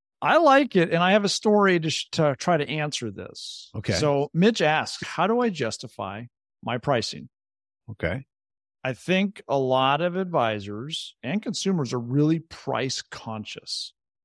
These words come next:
Speaker 2: Hmm.
Speaker 1: What fees am I paying? Blah, blah, blah. Am I really
Speaker 2: <laughs>
Speaker 1: valuable enough to charge four hundred basis points I'm charging? No, I'm just kidding.
Speaker 2: Four hundred
Speaker 1: <laughs>
Speaker 2: basis
Speaker 1: Don't charge four hundred basis. That'll be
Speaker 2: On
Speaker 1: a problem.
Speaker 2: cash, right?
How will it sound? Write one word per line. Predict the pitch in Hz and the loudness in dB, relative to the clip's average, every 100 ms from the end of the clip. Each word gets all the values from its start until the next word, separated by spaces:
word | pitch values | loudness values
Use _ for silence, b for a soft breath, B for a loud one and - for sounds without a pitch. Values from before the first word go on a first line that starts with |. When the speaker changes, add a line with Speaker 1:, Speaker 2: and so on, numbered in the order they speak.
| _ | _
Speaker 2:
Hmm. | 120 | -2
Speaker 1:
What | 147 | 0
fees | 156 160 160 156 143 | -2 -6 -6 -4 -4
am | 151 | -2
I | 143 | -2
paying? | 131 113 120 120 123 117 | -2 -2 -2 -2 -4 -4
Blah, | 110 117 | -4 -4
blah, | 120 120 | -4 -4
blah. | 110 104 104 104 104 101 117 | -2 -2 -2 -2 -4 -6 -4
Am | 156 | -2
I | |
really | 165 277 269 | 2 4 4
Speaker 2:
<laughs> | |
Speaker 1:
valuable | 170 117 131 139 151 151 160 156 | 4 4 4 6 4 2 0 0
enough | 147 139 139 139 139 139 139 - | 0 0 2 2 2 2 0 -4
to | 143 127 | -4 -2
charge | - 160 156 151 123 | 2 4 4 2 -2
four | - 151 | -2 0
hundred | 147 135 127 | 0 -2 0
basis | 127 - 131 | 0 0 -4
points | - 127 120 | -4 -4 -2
I'm | 123 | -2
charging? | 120 113 117 | -2 -4 -6
No, | 113 | -8
I'm | 107 | -8
just | 107 - | -10 -10
kidding. | 104 - | -10 -2
Speaker 2:
Four | 220 240 | 2 4
hundred | 196 - 302 196 - 247 139 | 4 6 6 6 4 0 2
Speaker 1:
<laughs> | |
Speaker 2:
basis | 254 226 285 - 277 - | 2 4 4 4 2 2
Speaker 1:
Don't | 269 262 | 2 2
charge | 233 262 208 180 | 2 2 2 2
four | 202 190 | 2 4
hundred | 185 165 160 | 2 0 0
basis. | 160 - | 0 -2
That'll | 147 185 214 | 0 2 4
be | 208 | 6
Speaker 2:
On | 226 | 4
Speaker 1:
a | |
problem. | - 147 143 127 | 6 4 4 0
Speaker 2:
cash, | 143 190 226 | -4 -4 0
right? | 135 156 233 | 0 4 2